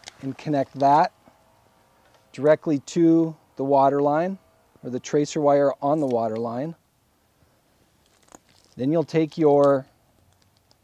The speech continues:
negative or grounding lead and connect it to the grounding stake and put it in the ground, ideally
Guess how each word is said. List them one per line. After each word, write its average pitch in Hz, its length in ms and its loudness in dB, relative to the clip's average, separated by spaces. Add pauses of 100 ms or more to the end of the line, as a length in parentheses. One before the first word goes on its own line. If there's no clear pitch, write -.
(440)
negative 147 500 -2
or 131 140 -2
grounding 143 560 -2
lead 131 340 -6 (880)
and 131 140 -16
connect 143 380 -4
it 160 160 -4
to 170 100 -6
the 139 100 -2
grounding 131 440 2
stake - 560 -2 (680)
and 120 160 -10
put 160 160 0
it 151 100 0
in 156 140 2
the 143 80 -2
ground, 139 600 0 (920)
ideally 143 720 4